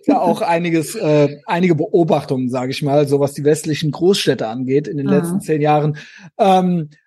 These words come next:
Speaker 1: aber nach der Wende geboren,
Speaker 2: Mhm.
Speaker 1: ja, gerne ein Mädchen sein ist ja auch schon, darf man ja heutzutage auch schon eigentlich
Speaker 2: Ich
Speaker 1: nicht
Speaker 2: bin
Speaker 1: mehr.
Speaker 2: rechtsradikal, ich weiß.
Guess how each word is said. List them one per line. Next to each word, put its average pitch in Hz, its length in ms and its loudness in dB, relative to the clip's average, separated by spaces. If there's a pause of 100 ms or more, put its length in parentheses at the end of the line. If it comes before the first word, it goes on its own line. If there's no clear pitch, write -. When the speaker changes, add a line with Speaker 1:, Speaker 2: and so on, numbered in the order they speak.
(140)
Speaker 1:
aber 208 480 4
nach 185 300 0 (100)
der 226 300 0
Wende 233 600 -2 (400)
geboren, 226 840 2 (140)
Speaker 2:
Mhm. 311 280 2
Speaker 1:
ja, 151 420 0 (1080)
gerne 214 460 2
ein 208 200 -2
Mädchen 214 480 2
sein 226 720 2
ist 220 160 -4
ja 185 280 0 (120)
auch 302 220 0
schon, 262 420 0
darf 180 220 2
man 214 100 2
ja 180 240 2
heutzutage 185 640 0
auch 202 160 2
schon 220 600 0
eigentlich 214 460 0
Speaker 2:
Ich 226 60 2
Speaker 1:
nicht 214 160 2
Speaker 2:
bin 220 100 4
Speaker 1:
mehr. 240 180 4
Speaker 2:
rechtsradikal, 170 640 2
ich 214 120 0
weiß. 147 340 0